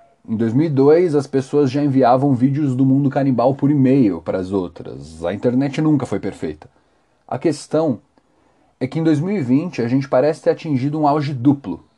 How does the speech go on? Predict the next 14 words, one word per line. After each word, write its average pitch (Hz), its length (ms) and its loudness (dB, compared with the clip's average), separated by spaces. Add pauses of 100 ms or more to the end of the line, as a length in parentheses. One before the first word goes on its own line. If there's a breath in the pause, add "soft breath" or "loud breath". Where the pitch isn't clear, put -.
(340)
O 120 60 -4
mundo 139 540 2 (120)
nunca 214 400 2
esteve 190 400 -4
tão 233 300 0
ruim 160 420 0 (460)
e 139 80 0
as 139 120 2
redes 160 200 -4
sociais 135 680 0
nunca 185 320 -4
foram 170 340 0
tão 175 320 0
usadas. 104 720 -4